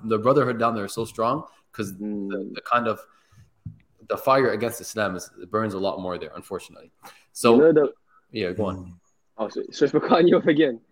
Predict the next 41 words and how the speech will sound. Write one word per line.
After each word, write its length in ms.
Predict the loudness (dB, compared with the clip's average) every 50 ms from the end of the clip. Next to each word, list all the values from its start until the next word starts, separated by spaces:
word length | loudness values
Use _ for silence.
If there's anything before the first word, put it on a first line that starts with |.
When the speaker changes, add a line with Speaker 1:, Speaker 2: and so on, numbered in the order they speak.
| _ _ _ _ _
Speaker 1:
Yeah. 100 | -8 -4
Speaker 2:
But 100 | 0 2
you 80 | 2 4
know 120 | 4 4
the, 160 | 4 2 0 -2 -6 _ _ -6
the 80 | -6
brotherhood, 580 | -4 -2 -2 -2 -2 -2 -4 -4 -6 -10 -10 -12 -16 _ _ _ _ _ _ _ _ _ _ _ _ _ _
oh, 220 | -16 -12 -10 -8
the 100 | -8 -8
brotherhood 480 | -8 -4 -2 0 0 0 -2 -4 -6 -6
in 120 | -6 -4
Islam, 320 | -6 -8 -8 -10 -12 -12 -6 -2
I 60 | -2 0
was 160 | 0 -2 -2
not 220 | -4 -4 -2 -2
expecting 500 | -2 -4 -6 -6 -6 -8 -8 -8 -8 -10 -12
that 120 | -12 -14 _ _ _ 2
at 260 | 2 2 2 0 -6 -10
all. 180 | -10 -10 -10 -12 _ _ _ _ _ _ _ -8
Like, 160 | -6 -2 0
I'm 140 | 0 0 0
talking 300 | 0 -2 -2 -2 -4 -6
about 300 | -4 -4 -6 -6 -8 -10 _ _ _ _ _ _ _ _
when, 440 | 0 2 4 4 4 4 2 0 -4 _ _ _ _ _ _ _ _ _ _ _ -20 -14 _
you 120 | 0 2 4
know, 120 | 4 6
when 160 | 6 4 4
I 80 | 2 2
meet 260 | 2 2 0 0 -2
someone 480 | -2 -4 -4 -4 -4 -4 -6 -8 -12 -14 _ _ _ _ _ _ _ -8
and 160 | -4 -4 -2
then 300 | -2 -2 -2 -4 -6 -6 -4
we're 140 | -4 -6
talking 340 | -4 -2 -4 -4 -4 -4 -8
for 100 | -10 -14 -14 _
thirty 220 | -6 -2 -2 0 0
minutes, 280 | -2 -2 -4 -6 -8
the 80 | -8 -8
conversations, 680 | -6 -6 -6 -6 -6 -4 -4 -4 -4 -6 -8 -8 -6 -2 -2
it's 140 | -2 -2 -2
cool. 280 | -2 0 0 0 0